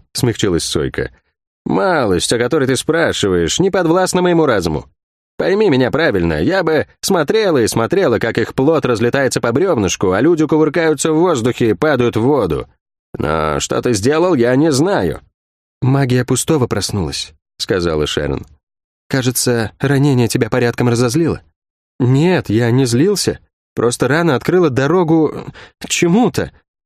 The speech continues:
А потом я плохо помню». «Еще б ты помнил. Дрянь, которую ты швырнул, предназначалась моей голове. Благодарю тебя, что в последний момент передумал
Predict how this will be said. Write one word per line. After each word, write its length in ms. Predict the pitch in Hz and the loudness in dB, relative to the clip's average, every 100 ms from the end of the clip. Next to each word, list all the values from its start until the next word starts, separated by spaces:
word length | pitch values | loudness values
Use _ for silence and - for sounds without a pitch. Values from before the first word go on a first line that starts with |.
| _ | _
А 80 | - | -6
потом 300 | 120 123 175 | -4 -2 0
я 120 | 175 | 0
плохо 320 | 165 208 202 185 | 0 -2 -2 -2
помню». 380 | 202 120 87 - _ _ _ _ | 0 0 -2 -6 _ _ _ _
«Еще 640 | - 165 165 - - 175 170 | -4 -2 0 -2 -2 0 0
б 80 | 104 | 0
ты 220 | 175 123 | 0 0
помнил. 800 | - 151 147 120 101 87 69 - _ _ _ _ | 0 0 2 2 2 0 -2 -8 _ _ _ _
Дрянь, 420 | 131 175 214 185 | -2 0 2 2
которую 380 | 135 151 190 175 | 0 0 0 0
ты 120 | 170 | 0
швырнул, 500 | 151 165 180 190 208 | 0 0 2 2 0
предназначалась 720 | - 123 135 143 160 196 175 156 | 0 0 0 0 -2 0 0 0
моей 320 | 175 175 156 | 0 2 2
голове. 480 | 165 170 117 76 - _ _ _ _ - | 0 0 0 -2 -6 _ _ _ _ -4
Благодарю 560 | 170 196 190 190 240 | -2 0 2 2 2
тебя, 380 | 175 127 123 107 | 0 0 2 0
что 360 | - 120 110 - - | 0 0 0 -2 -8
в 80 | - | -4
последний 440 | 135 151 156 147 | -2 2 2 2
момент 360 | 135 143 165 139 | 2 2 2 2
передумал 520 | 180 165 247 110 | 2 2 0 -2